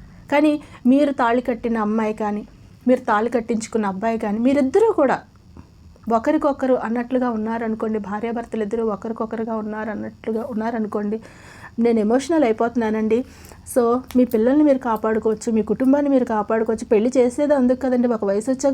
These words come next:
పెళ్లి చేశారంటే మీ జీవితాన్ని మీరు బతకండి, మీ లైఫ్ని మీరు లీడ్ చేయండి, కష్టమో సుఖమో మీరిద్దరూ పంచుకోండి, డబ్బులు చాలకపోతే సంపాదించండి, ఖర్చులు తగ్గించుకోండి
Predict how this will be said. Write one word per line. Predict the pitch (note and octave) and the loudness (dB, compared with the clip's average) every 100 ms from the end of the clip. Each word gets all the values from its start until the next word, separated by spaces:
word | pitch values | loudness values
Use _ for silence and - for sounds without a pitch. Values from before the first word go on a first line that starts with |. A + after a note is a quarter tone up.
| B3+ | 0
పెళ్లి | G3+ A3+ C4 | -2 -2 -2
చేశారంటే | B3+ C4 B3+ D4 | 0 2 2 4
మీ | D4 C4+ | 4 4
జీవితాన్ని | B3+ B3 C4 C#4 C#4+ | 4 2 2 2 2
మీరు | C#4 B3 | 4 4
బతకండి, | C4 G#3+ A3+ A3+ A#3 A3 A#3+ | 2 -2 -2 -4 -2 0 2
మీ | A3+ A#3 | 2 2
లైఫ్ని | A3 A3 C4+ B3 | 2 0 2 2
మీరు | A#3+ B3 | 2 2
లీడ్ | G#3+ A3 - | 0 -2 -2
చేయండి, | A#3+ A3 G#3 G#3 A3+ | -2 0 0 0 0
కష్టమో | A3 G3+ - B3 C4+ | -2 -4 -2 0 0
సుఖమో | C4+ A3+ A#3 | -2 -4 -2
మీరిద్దరూ | A#3+ A3+ F#3 F#3+ C4+ | 0 0 -2 0 0
పంచుకోండి, | C4 G#3+ A3 A#3+ - G#3+ G3+ A3+ A3 G#3 - - - - - | 0 -2 -4 -6 -4 -2 0 0 0 -2 -10 -20 -20 -12 -2
డబ్బులు | F#3+ F#3+ D#4+ | 0 2 2
చాలకపోతే | D#4+ B3+ G#3+ - A3 C#4 D#4+ | 4 2 0 -4 -4 -2 -2
సంపాదించండి, | - G3+ B3+ B3+ G#3+ G#3+ G#3 G#3 - - - - - - - - - - - - - | -2 0 0 0 0 -4 -6 -8 -10 -20 -20 -20 -20 -20 -20 -20 -20 -20 -20 -20 -8
ఖర్చులు | B3 - E4+ D4+ | -8 -2 0 2
తగ్గించుకోండి | A3 G3+ G#3+ - - G3 G#3+ | 0 -2 -6 -6 -8 -6 -8